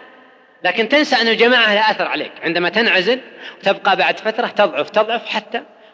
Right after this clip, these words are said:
قد يؤدي بك إلى الانحراف والضلال، عافانا الله وإياكم. فأم-، فمن الخطأ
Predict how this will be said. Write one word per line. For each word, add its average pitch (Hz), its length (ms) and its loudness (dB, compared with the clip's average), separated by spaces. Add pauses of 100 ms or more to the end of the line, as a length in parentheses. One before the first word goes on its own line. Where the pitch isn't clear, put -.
قد 208 140 2
يؤدي 208 280 0
بك 220 200 -2
إلى 226 280 0 (260)
الانحراف 170 520 -2
والضلال، 143 280 -4
عافانا 110 280 -12
الله 78 160 -18
وإياكم. - 440 -20 (540)
فأم-، 175 300 -2 (120)
فمن 233 260 4
الخطأ 220 540 0